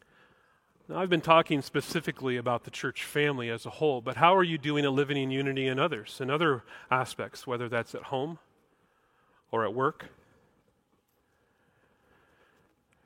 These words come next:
I, I wonder if there are some situations in this room where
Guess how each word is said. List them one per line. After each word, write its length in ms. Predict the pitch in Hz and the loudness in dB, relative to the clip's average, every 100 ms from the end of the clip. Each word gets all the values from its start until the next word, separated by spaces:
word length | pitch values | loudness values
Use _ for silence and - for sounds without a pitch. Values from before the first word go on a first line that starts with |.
| _ _ _ _ _ | _ _ _ _ _
I, 80 | 139 | 0
I 160 | 139 | 4
wonder 400 | 143 151 180 151 | 6 6 6 4
if 160 | 131 - | 0 2
there 180 | 151 139 | 4 4
are 60 | |
some 300 | 131 - 151 | 2 2 0
situations 720 | - 147 151 143 147 - 131 127 | 0 -8 0 2 2 -2 -6 -6
in 100 | 123 | -6
this 180 | 120 | -6
room 300 | 135 147 135 | -2 0 0
where 220 | 127 127 | 0 -2